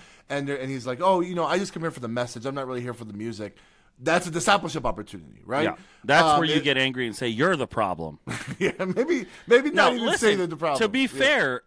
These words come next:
Speaker 2: I have had those kind of confrontational moments with people in church. I'm not saying there's no room for confrontation. I'm just saying it's pretty tough to do that in a corporate setting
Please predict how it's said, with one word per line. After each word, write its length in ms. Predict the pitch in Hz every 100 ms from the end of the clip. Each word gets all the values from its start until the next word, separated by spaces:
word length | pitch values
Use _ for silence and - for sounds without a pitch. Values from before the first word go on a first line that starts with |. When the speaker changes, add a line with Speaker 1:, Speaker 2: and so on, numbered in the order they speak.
| _
Speaker 2:
I 180 | 165 285
have 200 | 330 233
had 300 | 240 311 262
those 200 | 180 151
kind 160 | 175
of 60 | 160
confrontational 720 | 170 156 156 139 160 143 147
moments 340 | 156 220 240 143
with 100 | 117
people 260 | 120 110 120
in 240 | 127 143
church. 540 | - 240 233 - - - _ _ _ _ _
I'm 220 | 151 208
not 180 | 302 247
saying 220 | - 240
there's 200 | 208 147 151
no 140 | 151
room 220 | 143 156
for 120 | 151 135
confrontation. 800 | 143 123 110 151 160 - 87 80 _ - - _
I'm 180 | 135 160
just 160 | 175 -
saying 460 | 170 151 143 135 - _
it's 180 | 135 -
pretty 300 | - 175 143
tough 280 | - 143 -
to 80 |
do 120 | 123 131
that 160 | 127
in 100 | 113
a 60 | 101
corporate 520 | - - 120 113 101
setting 460 | - 117 110 98